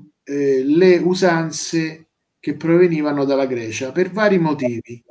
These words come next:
Il motivo principale è che i greci portarono alle popolazioni italiche tantissime novità interessanti,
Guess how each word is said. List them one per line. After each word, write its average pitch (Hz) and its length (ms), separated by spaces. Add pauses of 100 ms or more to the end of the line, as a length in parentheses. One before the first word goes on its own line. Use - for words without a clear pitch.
(2250)
Il 156 160
motivo 185 400
principale 190 680
è 127 80
che 143 400 (460)
i 139 120
greci 185 720 (520)
portarono 131 1160
alle 131 300
popolazioni 139 680
italiche 175 960 (1080)
tantissime 156 680
novità 165 400 (160)
interessanti, 123 1080